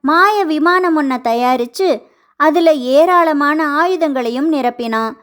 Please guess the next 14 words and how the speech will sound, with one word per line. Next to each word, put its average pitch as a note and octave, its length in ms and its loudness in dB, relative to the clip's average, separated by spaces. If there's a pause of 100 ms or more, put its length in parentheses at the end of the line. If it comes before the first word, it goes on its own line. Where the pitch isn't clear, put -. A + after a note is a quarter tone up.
(280)
பிறகு D4 420 2
ஹரிசுவாமி C#4+ 840 -2 (260)
வீரன், F#4+ 520 2
ஞானி D4+ 720 0
ஆகியவர்களையும் C#4+ 840 0
ஏத்திக்கிட்டு C4+ 800 -2 (280)
விமானத்தை F#4+ 680 0
செலுத்தி C4+ 760 -4
ராட்சசன் F4+ 640 0
வசிச்சு C#4+ 420 -4
வந்த B3+ 600 -2
விந்திய G4 400 2
மலைக்காட்டை C#4 680 0
அடைஞ்சான். G#3+ 580 -2